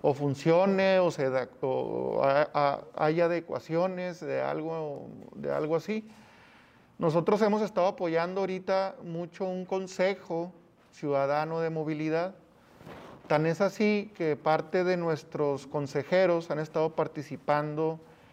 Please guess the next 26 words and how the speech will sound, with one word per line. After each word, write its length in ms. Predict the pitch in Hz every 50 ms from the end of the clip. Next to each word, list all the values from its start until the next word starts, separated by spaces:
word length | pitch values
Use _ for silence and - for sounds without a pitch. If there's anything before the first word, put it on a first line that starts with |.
| - _ _
en 160 | - 143 139
ese 220 | 143 139 139 180 175
consejo, 560 | - 160 143 135 - 170 175 185 180 175 151
que 100 | - 151
ese 120 | 131 139 170
consejo 540 | 170 - 147 135 - - 147 143 147 160 156
salió 380 | - 147 135 127 135 139 147
de 80 | 147 151
aquí, 420 | 147 147 - 160 156 156 160 156 - - -
de 120 | 151 156
la 120 | 156 151
Canacintra. 680 | 151 147 135 135 127 - - 208 220 220 220 175 151 143 - - - - - - - - - - -
Y 80 | - 160
hay 120 | 175 185
varios 300 | 185 190 190 190 208 202
actores 480 | 208 190 - - - 160 165 185 175 -
ahí 240 | 165 147 147 160 151
que 120 | - 170
han 100 | 165 165
estado 760 | 165 160 - - 156 151 156 160 165 165 160 156 143 123 123 160 - - _ _ _ _ _ _
participando 1040 | - 156 151 147 - 156 135 - 143 135 - 151 151 160 170 165 170 165 160 160 160
y 60 | 151
buscando 640 | 147 135 135 - - - 156 151 156 160 165 160 165
la 100 | 165 160
manera 680 | 151 143 135 135 135 139 139 147 151 156 160 160 160
de, 360 | 160 156 147 135 127 117 -